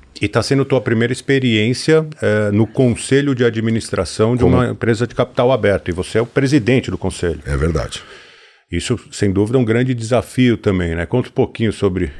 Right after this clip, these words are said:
Speaker 2: Foi,
Speaker 1: é,
Speaker 2: eu, eu
Speaker 1: isso.
Speaker 2: tive que me preparar bastante pra isso. Me associei ao Instituto Brasileiro de Governança Corporativa. Estudei bastante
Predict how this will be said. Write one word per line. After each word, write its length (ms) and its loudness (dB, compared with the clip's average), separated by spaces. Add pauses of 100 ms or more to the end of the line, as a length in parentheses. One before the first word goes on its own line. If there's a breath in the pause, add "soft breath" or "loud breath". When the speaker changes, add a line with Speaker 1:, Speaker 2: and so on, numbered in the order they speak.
Speaker 2:
Foi, 240 0
Speaker 1:
é, 40 -2
Speaker 2:
eu, 120 -2
eu 80 -2
Speaker 1:
isso. 220 -8 (140)
Speaker 2:
tive 200 -2
que 100 0
me 80 4
preparar 420 0
bastante 540 0
pra 160 -2
isso. 340 -2
Me 140 -2
associei 560 0
ao 140 2
Instituto 280 -8
Brasileiro 420 -2
de 60 -6
Governança 400 -2
Corporativa. 840 -6 (580 loud breath)
Estudei 340 0
bastante 720 0